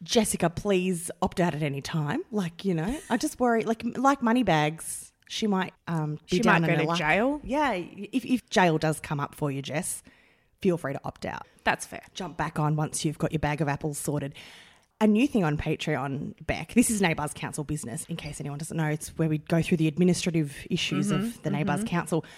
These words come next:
Speaker 1: Patreon has this app, and on the app, it, they've got Lens. It's called Lens, and it's essentially Instagram stories or Snapchat.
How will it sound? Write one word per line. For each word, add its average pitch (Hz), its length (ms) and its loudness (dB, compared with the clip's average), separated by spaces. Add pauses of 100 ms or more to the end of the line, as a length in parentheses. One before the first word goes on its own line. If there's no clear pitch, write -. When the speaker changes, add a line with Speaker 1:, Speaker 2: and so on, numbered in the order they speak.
(520)
Speaker 1:
Patreon 294 520 2
has 233 160 4
this 220 280 2
app, - 380 0
and 175 160 2
on 208 200 4
the 262 120 6
app, 156 340 -4 (100)
it, 165 220 -2
they've 170 100 2
got 170 200 0
Lens. 160 520 2
It's - 120 -6
called 185 160 2
Lens, 156 340 6
and 160 100 4
it's 147 140 -2
essentially 165 420 2
Instagram 143 400 -2
stories 139 320 -2
or - 40 -6
Snapchat. - 480 -8